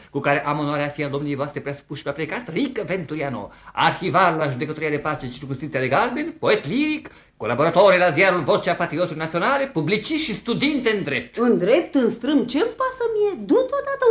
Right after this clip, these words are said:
Speaker 2: ori ți s-a făcut pe semne de vreun conflict.
Speaker 1: Nu, madame, nu, eu sunt june cu educație, nu voi să pas niciun conflict.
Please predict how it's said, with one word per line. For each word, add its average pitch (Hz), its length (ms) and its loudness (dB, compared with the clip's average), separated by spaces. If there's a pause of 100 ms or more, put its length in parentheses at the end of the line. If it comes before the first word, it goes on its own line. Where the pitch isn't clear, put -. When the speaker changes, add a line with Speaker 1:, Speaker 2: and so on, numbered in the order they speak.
Speaker 2:
ori 494 100 2
ți 349 100 -4
s-a 330 160 2
făcut 320 200 -2
pe 294 100 -2
semne 269 300 0
de 233 100 4
vreun 226 260 2
conflict. 208 400 0
Speaker 1:
Nu, 214 220 6
madame, 120 420 0
nu, 123 100 -4
eu 147 120 4
sunt 156 240 -2
june 139 280 -2
cu 143 100 -4
educație, 170 520 -2
nu 139 80 2
voi 156 140 6
să 165 100 0
pas 165 220 0
niciun 170 260 -2
conflict. 226 460 -2